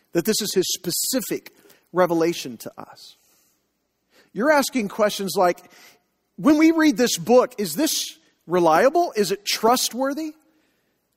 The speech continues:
I mean, how do, can you know that this is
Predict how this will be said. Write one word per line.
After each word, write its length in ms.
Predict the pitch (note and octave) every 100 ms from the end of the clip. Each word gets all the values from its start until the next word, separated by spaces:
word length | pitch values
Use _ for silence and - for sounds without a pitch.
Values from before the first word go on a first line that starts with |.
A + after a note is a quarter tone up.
| _
I 80 | D4
mean, 120 | C4+
how 140 | D4
do, 60 | F#4
can 220 | - D4
you 80 | C4+
know 800 | A#3+ B3 B3+ A#3 E3+ D3+ E3+ G3 _ _ _ _ _
that 180 | G3+ G3+
this 220 | B3+ -
is 420 | - A#3 G3 -